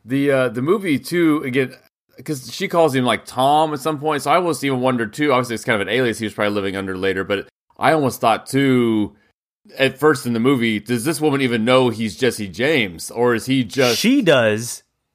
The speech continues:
Speaker 2: His kids don't.
Speaker 1: That's what it was. Okay, okay.
Speaker 2: Yeah, and I, I think because she, well, she would have known because she knew him as Jesse James.
Speaker 1: But I didn't know that from the film. I didn't know that from
Speaker 2: Right,
Speaker 1: the
Speaker 2: right, right,
Speaker 1: film.
Speaker 2: right, right.
Speaker 1: Yeah.
Speaker 2: Yeah, they,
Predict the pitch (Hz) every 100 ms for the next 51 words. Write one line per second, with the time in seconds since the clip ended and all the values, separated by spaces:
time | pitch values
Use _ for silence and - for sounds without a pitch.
0 | _ _ 180 185 - 214 277 139 113 92
1 | - _ _ 113 156 160 131 123 110 104
2 | 95 92 110 120 123 95 82 _ - 110
3 | 113 90 73 _ 127 139 104 92 _ -
4 | 190 202 - 202 196 233 185 _ _ 220
5 | 214 - - 262 214 202 294 254 185 135
6 | 147 147 143 160 - 240 214 190 165 160
7 | 156 147 139 _ _ - 143 139 117 -
8 | 190 - 135 208 190 170 165 156 160 147
9 | 135 131 120 - 147 104 90 - 147 151
10 | 131 117 110 233 214 202 190 175 151 123
11 | 160 151